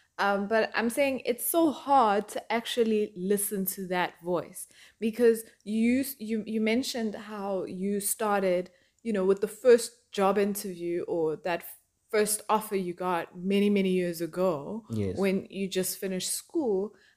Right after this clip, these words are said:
Speaker 1: Um, you you had that feeling that said, "Actually, this isn't for me,"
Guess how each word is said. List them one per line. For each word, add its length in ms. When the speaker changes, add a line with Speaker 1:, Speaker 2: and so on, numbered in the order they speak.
Speaker 1:
Um, 360
you 340
you 220
had 320
that 200
feeling 320
that 180
said, 220
"Actually, 380
this 240
isn't 340
for 120
me," 320